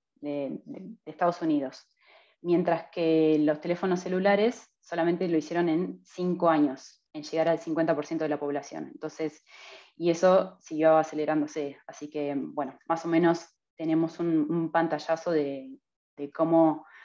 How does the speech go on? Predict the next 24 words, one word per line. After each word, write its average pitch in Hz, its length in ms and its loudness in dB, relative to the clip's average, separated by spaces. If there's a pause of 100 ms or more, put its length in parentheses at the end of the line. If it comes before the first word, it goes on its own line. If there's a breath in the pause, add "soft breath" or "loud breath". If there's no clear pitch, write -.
(160 loud breath)
viene 170 280 4
avanzando 160 960 2 (140)
la 156 140 -6
tecnología, 147 720 -4 (840)
este, - 300 -8
en 156 100 2
ese 147 160 -2
sentido. 147 560 -6 (880 loud breath)
Em, 165 600 2 (560)
pero 202 160 0
me 208 100 6
interesó, 254 800 4 (120)
em, 160 580 -2 (640)
a 160 240 0
Mark 170 480 2
Weiser, 208 520 4
eh, 160 360 -2
fue 175 160 -2
un, 170 360 0
fue 180 120 -6
una 180 100 2
persona 160 880 -2 (160)
importante 165 560 -8
en, 151 380 -2